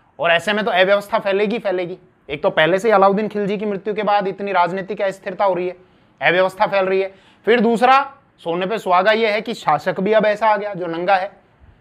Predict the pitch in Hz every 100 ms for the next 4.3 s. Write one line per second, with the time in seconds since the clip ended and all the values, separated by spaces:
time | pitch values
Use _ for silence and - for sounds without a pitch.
0 | _ _ - 135 160 190 196 196 208 196
1 | 202 202 190 185 180 156 143 156 170 196
2 | 185 190 190 185 190 160 135 151 190 214
3 | 247 202 190 269 269 196 196 214 180 165
4 | 165 170 196